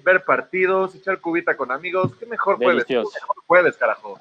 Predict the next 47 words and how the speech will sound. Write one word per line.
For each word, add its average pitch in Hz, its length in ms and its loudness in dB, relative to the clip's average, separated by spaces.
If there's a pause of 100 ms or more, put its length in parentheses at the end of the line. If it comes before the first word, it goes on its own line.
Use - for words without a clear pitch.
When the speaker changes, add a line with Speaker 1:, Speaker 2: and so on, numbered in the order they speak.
Speaker 2:
A 104 120 0
ver, 143 220 6
por 175 100 2
eso 220 140 0
cuando 175 180 4
dicen 165 320 2
que 151 220 -2
quiten 202 340 -4
los 151 180 -2
jueves, 180 720 0
a 107 40 -2
ver, 120 160 4
entiendo 143 380 2
el 139 100 2
tema 156 320 4
del 123 160 4
nivel 143 460 4
de 147 60 6
americano 120 440 2
que 117 120 -10
se - 180 -8
ven 120 100 -6
los 123 160 -4
jueves, 127 480 -2 (480)
¿no? 131 100 2
La 151 100 6
cantidad 123 260 4
de 131 80 6
penaltis, 139 540 2
las 117 140 2
defensas 139 500 -2
se 117 120 -2
ven 131 280 -2 (440)
frías, 208 640 6
¿no? 208 180 0 (400)
Pero 277 640 8 (380)
para 113 100 0
el 113 60 -4
espectador, 110 580 -2
para 160 120 0
el - 20 2
aficionado, 117 500 -2
el 151 120 0
convivio 127 400 -4
es - 140 -12
ideal, 156 440 -8
cabrón. - 180 -18